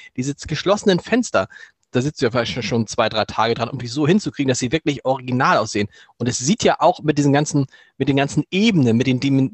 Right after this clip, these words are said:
diese Mehrdimensionalität, das hat ja die Qualität, die Lichtverhältnisse eines, eines, äh, äh, eines Fotos. Und vielleicht, ich, mich würde als, als Künstler reizen, das so hinzukriegen, dass es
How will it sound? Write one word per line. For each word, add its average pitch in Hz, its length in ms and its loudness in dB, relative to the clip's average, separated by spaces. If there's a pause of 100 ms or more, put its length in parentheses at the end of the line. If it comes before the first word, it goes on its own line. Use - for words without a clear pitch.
diese 127 220 -6
Mehrdimensionalität, 135 1000 2 (240)
das - 180 -4
hat 165 200 -2
ja 165 100 2
die 127 160 -4
Qualität, 151 720 0
die 131 80 -4
Lichtverhältnisse 131 1040 2 (520)
eines, 127 420 0
eines, 120 420 -2
äh, 98 640 0
äh, - 40 -8 (220)
eines 120 200 -2
Fotos. 147 360 -2
Und 127 60 -4
vielleicht, 139 220 -2
ich, 135 200 -8
mich 156 200 0
würde 196 180 4
als, - 200 -2
als 127 180 -2
Künstler 196 340 0
reizen, 175 440 -2 (340)
das - 320 -4
so 175 220 2
hinzukriegen, 190 580 2 (260)
dass - 180 -4
es 160 200 -2